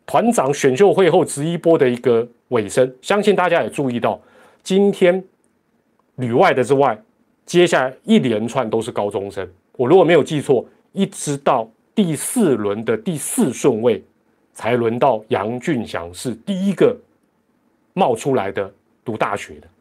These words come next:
那现阶段大家相信，你如果去，你如果没有特别关注，啊，台湾的大学大专棒球，你去台湾棒球维基馆查一下也可以。现在大学棒球队的人，这个队数，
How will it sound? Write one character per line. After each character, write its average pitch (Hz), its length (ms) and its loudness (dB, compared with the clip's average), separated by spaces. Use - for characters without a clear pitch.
那 - 240 0
现 233 180 4
阶 190 140 6
段 165 180 4
大 160 100 0
家 160 120 2
相 160 180 -2
信， 151 160 -2
你 113 100 -4
如 127 200 0
果 135 160 2
去， 131 340 -2
你 123 100 -6
如 151 100 4
果 165 80 6
没 165 80 2
有 160 80 6
特 165 120 0
别 135 140 4
关 131 220 0
注， 127 260 -4
啊， 98 180 -6
台 110 160 -4
湾 127 160 2
的 110 280 0
大 123 180 -4
学 98 240 -8
大 131 160 -2
专 117 160 0
棒 110 160 -2
球， 82 240 -14
你 110 140 -12
去 127 240 -4
台 123 160 -4
湾 127 120 2
棒 143 140 -2
球 107 100 -4
维 107 140 -2
基 120 140 -10
馆 98 200 -4
查 98 260 -8
一 113 40 -2
下 110 180 -4
也 87 80 -8
可 87 200 -14
以。 87 120 -16
现 226 340 2
在 151 300 0
大 180 260 -2
学 107 220 -6
棒 120 220 -2
球 95 180 -12
队 120 140 2
的 104 140 -2
人， 101 300 -4
这 147 120 -2
个 135 60 2
队 131 280 2
数， 120 260 -6